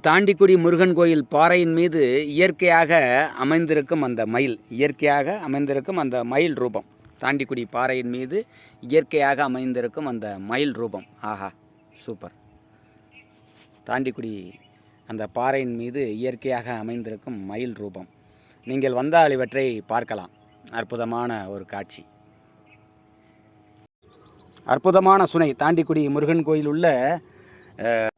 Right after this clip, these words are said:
தாண்டிக்குடி முருகன் கோயில் பாறையில் இயற்கையாக அமைந்திருக்கும் இந்த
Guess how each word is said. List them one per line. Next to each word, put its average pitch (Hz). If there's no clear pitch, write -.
தாண்டிக்குடி 180
முருகன் 170
கோயில் 156
பாறையில் 147
இயற்கையாக 175
அமைந்திருக்கும் 151
இந்த 143